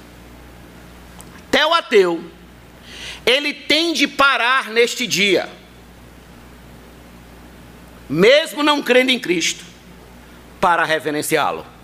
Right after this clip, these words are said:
Porque ele não pode trabalhar. Ele tem que parar. A China ateísta não recebe nada do Ocidente.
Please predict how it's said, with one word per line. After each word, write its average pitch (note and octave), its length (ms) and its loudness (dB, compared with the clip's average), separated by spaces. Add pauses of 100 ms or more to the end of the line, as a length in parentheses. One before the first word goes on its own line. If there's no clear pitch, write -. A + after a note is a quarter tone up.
(2500)
Porque E3 200 0
ele F3+ 120 0
não D#3+ 120 2
pode D3+ 300 2
trabalhar. C#3 460 -4 (1600)
Ele E3 160 0
tem E3+ 180 0
que E3+ 80 -14
parar. F3+ 420 -6 (1300)
A D#3+ 100 0
China D4+ 520 2
ateísta C4+ 680 -2 (560)
não D#3 140 2
recebe E3 420 -2
nada D#3+ 280 0
do D3+ 100 -2
Ocidente. A#2+ 640 -4